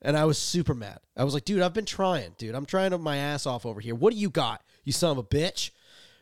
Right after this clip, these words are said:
And then he, like, he was like, he was like, "Oh, yeah," but he's like, "Do you have the three sixty?" I was like, "Yeah." I was like, "Well, well, I'm trying to." And he was like, "Yeah, like, I got, I got the Wii." And I was like, "Oh, nice."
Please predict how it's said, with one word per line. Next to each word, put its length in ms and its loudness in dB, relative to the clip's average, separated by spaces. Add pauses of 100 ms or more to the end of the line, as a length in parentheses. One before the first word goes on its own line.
(120)
And 160 0
then 300 -6 (280)
he, 280 0
like, 240 -2
he 100 -2
was 160 0
like, 140 -4
he 60 -14
was 60 -10
like, 120 -4
"Oh, 100 0
yeah," 200 -4
but 120 -8
he's 160 -10
like, 140 -10
"Do 100 -4
you 60 4
have 120 0
the 280 0
three 220 -2
sixty?" 320 0
I 20 0
was 100 -4
like, 120 -14
"Yeah." 240 -6 (160)
I 60 -10
was 100 -6
like, 80 -6
"Well, 260 0
well, 320 -2
I'm 120 -8
trying 360 -2
to." 140 -8 (440)
And 80 -4
he 60 -2
was 100 -2
like, 100 -4
"Yeah, 120 0
like, 180 -4
I 60 -4
got, 340 -2 (560)
I 60 -4
got 160 -4
the 80 -2
Wii." 420 -4 (520)
And 80 -6
I 20 -4
was 80 -6
like, 100 -8
"Oh, 240 -2
nice." 480 -6